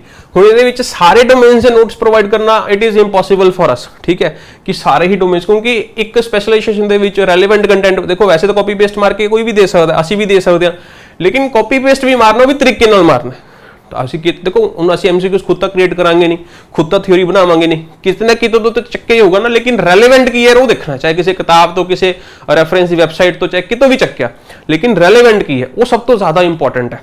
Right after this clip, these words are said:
ਕੰਟੈਂਟ ਤਾਂ ਤੁਹਾਨੂੰ ਵੀ ਮਿਲ ਜੂਗਾ, ਤੁਸੀਂ ਸਰਚ ਕਰ ਲਓ ਸਾਈਬਰ ਸਿਕਿਉਰਿਟੀ, ਬਹੁਤ ਕੁਛ ਮਿਲ ਜੂਗਾ, ਬਹੁਤ ਵੈਬਸਾਈਟਸ ਆਉਣਗੀਆਂ, ਲੇਕਿਨ it's all about relevance in the end। ਸਮਝ ਪਾ ਰਹੇ ਹੋ ਮੇਰੀ ਗੱਲ? ਤਾਂ ਰੈਲੇਵੈਂਟ ਕੰਟੈਂਟ ਬਣਾਉਣ ਲਈ ਬਹੁਤ ਜ਼ਿਆਦਾ ਟਾਈਮ ਕੰਜ਼ਿਊਮ ਹੁੰਦਾ ਜੀ।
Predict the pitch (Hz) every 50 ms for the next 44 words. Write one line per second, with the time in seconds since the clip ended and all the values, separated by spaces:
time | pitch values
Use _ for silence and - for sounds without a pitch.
0 | - - - 139 131 127 131 123 131 151 147 - 160 170 208 226 254 247 240 240
1 | 233 233 240 233 220 220 202 233 214 220 208 - - - 220 208 208 202 208 190
2 | 185 190 190 190 - 190 185 190 196 156 196 226 - - 240 220 226 220 208 202
3 | 202 190 180 185 196 202 190 185 185 - 190 185 208 185 185 202 202 196 - -
4 | - - - - 170 170 220 247 226 240 226 - - - 180 214 254 262 269 269
5 | 240 226 196 202 214 208 202 185 185 185 151 139 127 120 113 123 - - _ _
6 | _ _ - - 147 156 180 196 214 233 262 269 254 233 220 185 156 - - -
7 | - - - _ - 233 247 247 240 - - 156 143 175 175 214 240 262 262 262
8 | 254 247 233 233 226 214 220 214 220 226 214 208 233 240 196 190 185 214 233 202
9 | 147 170 165 175 226 226 220 202 196 202 196 190 180 180 180 175 160 151 156 147
10 | 170 196